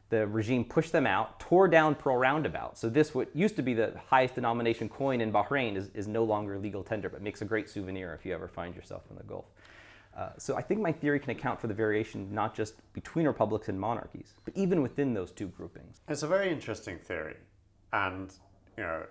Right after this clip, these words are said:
Speaker 2: th-, there's a nice irony there. Um, but are, are you really telling us that, uh, actually it's the geography of capitals that was determining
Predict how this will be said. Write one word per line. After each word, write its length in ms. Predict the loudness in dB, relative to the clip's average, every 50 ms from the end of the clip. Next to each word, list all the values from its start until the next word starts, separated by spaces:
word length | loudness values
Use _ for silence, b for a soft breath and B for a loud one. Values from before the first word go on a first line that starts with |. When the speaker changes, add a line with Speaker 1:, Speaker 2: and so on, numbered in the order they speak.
| -16 -16 -14 -14 -12 -8
Speaker 2:
th-, 120 | -8 -4
there's 180 | -2 -2 -2 -2
a 60 | -2
nice 260 | 0 0 0 0 0
irony 460 | 0 0 2 2 0 0 -2 -4 -4 -2
there. 460 | 0 0 2 2 2 0 -2 -4 -8 -10 -4 0
Um, 300 | 2 2 2 0 -4 -10 b b b b b b b b b b b b b _ _ _ _ _ _ -20 -20 _ _
but 100 | -4 -4
are, 100 | -4 -4 -6 -8 -4
are 40 | 0
you 160 | 2 4 4
really 440 | 6 8 10 10 10 10 8 4 0
telling 540 | -2 -6 -6 -4 -2 -2 0 -2 -2 -4 -4
us 300 | -4 -6 -6 -8 -10 -14 -10 -6
that, 220 | -4 -4 -4 -6 -8 -16 -18 -14
uh, 140 | -12 -12 -10 -10
actually 420 | -10 -10 -10 -10 -8 -6 -6 -8 -8 -12 -20 -14 _
it's 240 | -10 -10 -8 -10 -12
the 160 | -12 -12 -12
geography 720 | -12 -8 -4 -2 -2 -2 -2 -4 -8 -10 -8 -8 -6 -4 -4
of 140 | -4 -6 -8
capitals 920 | -12 -14 -14 -14 -12 -12 -14 -14 -12 -14 -16 -16 -18 -18 -18 -18 -18 -18 b b b b b b b b _
that 300 | -16 -8 -4 -2 -2 -2 -4 -8 -14 -14 -16 -20 _ _ _ -12 -4 -2
was 160 | -2 -2 -2
determining 800 | -4 -6 -6 -6 -8 -6 -4 -2 -2 -2 -2 -4 -6 -8 -12 -14